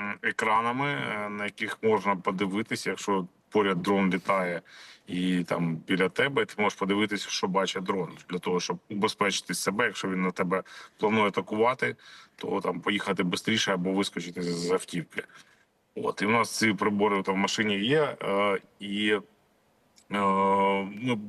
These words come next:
бачимо, що на цих приборах видно вже, коли дуже близько цей дрон, якщо ти там в щільній забудові.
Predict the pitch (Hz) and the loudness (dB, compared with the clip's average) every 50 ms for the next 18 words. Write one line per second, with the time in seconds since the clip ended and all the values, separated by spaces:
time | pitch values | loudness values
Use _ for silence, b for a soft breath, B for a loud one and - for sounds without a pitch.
0 | - _ - 117 123 123 - 127 113 117 - - 110 110 101 - 123 110 - - | -6 _ 0 0 0 0 -2 -2 -2 -2 -2 0 0 -2 0 0 -2 -4 -2 0
1 | 110 110 104 104 123 127 123 113 - - 104 113 120 110 117 120 110 113 110 98 | -2 -2 -2 0 0 0 0 0 -2 -4 -4 -4 -2 -2 0 -2 0 0 -2 -2
2 | - 107 104 107 107 107 104 - - 107 110 104 110 101 98 123 127 101 - - | -2 0 0 2 2 0 -2 -4 -6 -6 -4 -2 -2 0 0 2 0 0 0 -4
3 | 87 85 - 90 87 85 98 110 127 143 143 131 - B B B B B B B | -8 -10 -8 -10 -8 -4 0 2 4 4 2 2 -2 B B B B B B B
4 | - - 117 92 95 90 107 101 101 98 92 92 95 95 92 95 95 92 - - | -4 -2 -2 -2 -2 -2 0 0 2 2 0 -2 -4 -6 -6 -4 -4 -2 -2 0
5 | - 110 101 104 101 101 95 95 107 98 101 107 104 107 101 87 82 80 80 | 0 2 2 2 2 2 2 2 2 2 2 2 2 2 2 2 0 -4 -10